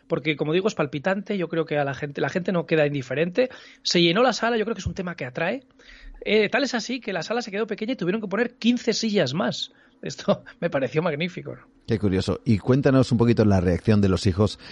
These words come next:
Speaker 2: de los protagonistas reales de este caso, cuando vieron el reportaje.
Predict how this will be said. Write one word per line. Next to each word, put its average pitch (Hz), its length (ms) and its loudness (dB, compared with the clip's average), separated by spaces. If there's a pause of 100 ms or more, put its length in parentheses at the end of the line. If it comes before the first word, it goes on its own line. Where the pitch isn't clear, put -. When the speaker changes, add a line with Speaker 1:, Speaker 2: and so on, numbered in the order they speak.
(240)
Speaker 2:
de 90 720 2
los 85 300 -2
protagonistas 101 640 2
reales 110 560 4 (320)
de 98 200 4
este 92 260 0
caso, 82 320 -2
cuando 90 260 0
vieron 107 540 4
el 90 320 0
reportaje. - 580 -4